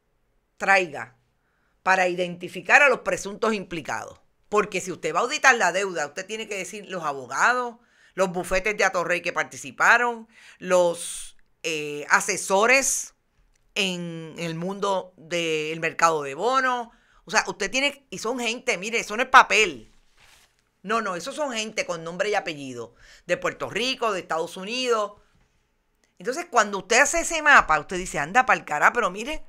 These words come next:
mira, miren quiénes están aquí. Eso, hay voluntad de Pedro Pierluisi, el gobernador electo, que fue comisionado residente cuando Luis Fortuño emitió la deuda,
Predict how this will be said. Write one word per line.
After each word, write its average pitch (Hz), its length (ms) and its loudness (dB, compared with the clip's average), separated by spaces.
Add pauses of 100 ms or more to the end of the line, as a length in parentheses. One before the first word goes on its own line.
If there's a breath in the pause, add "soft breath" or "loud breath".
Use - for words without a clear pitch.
mira, 165 220 -2
miren 175 260 -6
quiénes 233 280 -2
están 233 260 2
aquí. 214 400 -6 (460 soft breath)
Eso, 220 520 4 (480)
hay 233 240 10
voluntad 233 720 2
de 220 140 -4
Pedro 220 400 -2
Pierluisi, 202 920 -6 (720)
el 190 140 -6
gobernador 180 580 -2
electo, 180 560 -4 (220 soft breath)
que 285 160 0
fue 285 240 0
comisionado 247 800 0
residente 220 840 -2
cuando 196 280 0
Luis 196 180 -4
Fortuño 220 600 -2
emitió 185 320 -4
la 190 160 4
deuda, 190 540 -6